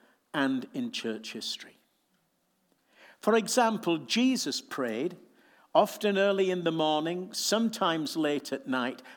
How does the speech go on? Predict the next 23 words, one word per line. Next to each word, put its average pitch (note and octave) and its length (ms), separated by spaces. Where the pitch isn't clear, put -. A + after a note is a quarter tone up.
and F3 160
certainly A#3+ 720
in C3 120
the B2+ 80
Garden D3 440
of A#2 160
Gethsemane B2+ 880
before B2+ 600
his B2 240
death C3 540
on A2+ 200
the A#2+ 80
cross. - 640
Centuries A3 720
later, G3+ 640
Susanna F#3+ 640
Wesley, G3 800
John C#3+ 260
Wesley's C#3+ 540
mother, C3 420
used F#3+ 380
to - 60
pray. C#3+ 540